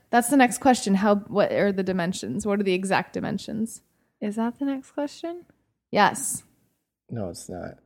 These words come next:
Speaker 1: It
Speaker 3: 'Cause I
Speaker 1: is.
Speaker 3: wouldn't know.
Speaker 1: Guesses?
Speaker 3: I don't care.
Speaker 1: I don't know. The Kindle Fire is randomly restarting,
Speaker 3: Oh,
Speaker 1: so
Speaker 3: no.
Speaker 1: just guess. <laughs>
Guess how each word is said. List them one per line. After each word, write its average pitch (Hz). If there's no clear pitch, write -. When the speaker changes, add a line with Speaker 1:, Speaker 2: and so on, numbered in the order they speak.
Speaker 1:
It 202
Speaker 3:
'Cause 202
I 175
Speaker 1:
is. 127
Speaker 3:
wouldn't 98
know. 95
Speaker 1:
Guesses? 214
Speaker 3:
I 127
don't 110
care. 113
Speaker 1:
I 196
don't 190
know. 175
The 175
Kindle 190
Fire 156
is 165
randomly 160
restarting, 131
Speaker 3:
Oh, 202
Speaker 1:
so 160
Speaker 3:
no. 208
Speaker 1:
just -
guess. -
<laughs> -